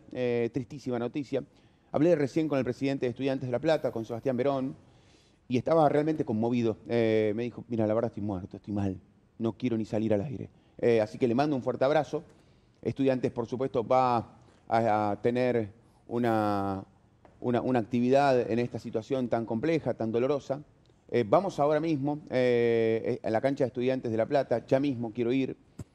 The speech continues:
Está pasando esto en este momento.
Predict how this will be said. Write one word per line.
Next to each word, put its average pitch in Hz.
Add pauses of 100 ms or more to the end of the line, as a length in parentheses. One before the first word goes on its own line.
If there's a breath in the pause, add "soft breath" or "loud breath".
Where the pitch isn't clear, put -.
(540)
Está 131
pasando 135
esto 147
en 117
este 123
momento. 131